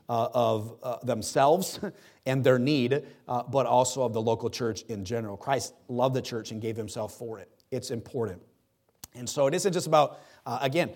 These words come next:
uh, we don't count numbers here. I don't know who, I don't know how, I won't know how many people are here today or next week or, you know, six months from now. Uh, it is insignificant,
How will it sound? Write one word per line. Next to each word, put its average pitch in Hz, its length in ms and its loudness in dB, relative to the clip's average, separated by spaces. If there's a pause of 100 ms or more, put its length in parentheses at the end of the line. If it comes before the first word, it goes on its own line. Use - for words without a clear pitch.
(140)
uh, 123 140 -8
we 143 160 -2
don't 156 180 4
count 160 240 -2
numbers 170 360 0
here. 185 360 0
I 139 100 2
don't 139 140 -2
know 139 120 0
who, 135 200 -2
I 127 140 -4
don't 147 100 -4
know 135 60 -10
how, 127 280 -4
I 123 80 -4
won't 143 200 -2
know 139 80 -4
how 131 100 -4
many 127 160 -2
people 131 280 -4
are 120 60 0
here 123 140 -4
today 139 460 0 (160)
or 110 100 -8
next 120 260 -6
week 143 260 -2
or, 107 160 -4 (220)
you 123 80 -8
know, 110 320 -6
six 131 280 -8
months 135 240 -4
from 147 140 -6
now. 170 260 -2 (260)
Uh, 120 160 -2
it 131 120 0
is 123 200 -2
insignificant, 135 920 -4